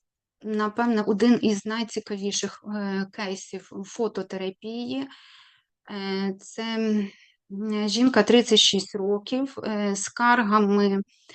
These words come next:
е, на інтенсивне випадіння волосся. Це було гостре терогенове випадіння волосся. Влітку, м, вона пережила, е,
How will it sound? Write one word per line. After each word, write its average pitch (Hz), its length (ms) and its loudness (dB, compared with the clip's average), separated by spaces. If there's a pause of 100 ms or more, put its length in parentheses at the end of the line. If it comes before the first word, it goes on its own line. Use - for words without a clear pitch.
(180)
е, 202 140 -4
на 214 540 4
інтенсивне 214 1300 6 (600)
випадіння 214 800 6 (100)
волосся. 208 880 2
Це - 160 -4
було 214 260 4
гостре 214 440 2
терогенове 202 760 2
випадіння 214 600 -2
волосся. 208 800 0 (320)
Влітку, 226 560 -2
м, 202 300 2 (840)
вона 208 540 0
пережила, 208 680 2
е, - 60 -12